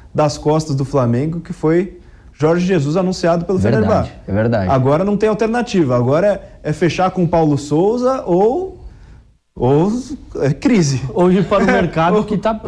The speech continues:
Speaker 3: que não
Speaker 1: ou
Speaker 3: tem
Speaker 1: ir pro
Speaker 3: opção.
Speaker 1: mercado que não tem opção. Era o momento, agora é fechar com o Paulo Souza. Então saiu esse peso, acho que o Flamengo consegue ganhar esse jogo.
Speaker 2: Tem Palmeiras e Atlético Mineiro, daqui a pouquinho a gente fala sobre isso. Bragantino e Internacional em Bragança Paulista, no Nabi Abichedi, às sete da noite.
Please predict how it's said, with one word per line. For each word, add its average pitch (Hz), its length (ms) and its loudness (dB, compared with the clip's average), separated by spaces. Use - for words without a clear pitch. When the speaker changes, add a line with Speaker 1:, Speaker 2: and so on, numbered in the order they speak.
Speaker 3:
que 185 120 2
não 196 140 2
Speaker 1:
ou 190 140 2
Speaker 3:
tem 214 140 4
Speaker 1:
ir - 40 0
pro 247 120 0
Speaker 3:
opção. 214 160 2
Speaker 1:
mercado 175 340 0
que 208 120 -4
não 214 100 0
tem 220 140 0
opção. 220 420 -2
Era 139 200 2
o - 20 0
momento, 214 300 0
agora 143 300 2
é - 20 -4
fechar 226 280 -2
com 226 80 -6
o 208 40 -4
Paulo 254 220 0
Souza. 170 260 0
Então 196 160 0
saiu 202 260 2
esse 185 180 -2
peso, 196 340 0
acho 160 220 -2
que 196 60 -2
o 180 40 0
Flamengo 160 400 0
consegue 151 400 -2
ganhar 120 200 0
esse 107 180 -4
jogo. 98 240 -4
Speaker 2:
Tem 208 220 0
Palmeiras 160 480 2
e - 40 2
Atlético 135 400 -2
Mineiro, 135 240 2
daqui 160 220 0
a - 20 -2
pouquinho 120 340 -2
a 117 40 2
gente 117 180 0
fala 110 220 2
sobre 110 280 0
isso. 170 140 -2
Bragantino 170 580 2
e 151 40 2
Internacional 143 960 0
em 220 200 2
Bragança 151 440 0
Paulista, 156 540 2
no 135 140 0
Nabi 123 260 2
Abichedi, 123 540 2
às 160 100 0
sete 175 440 -2
da 180 140 2
noite. 139 460 0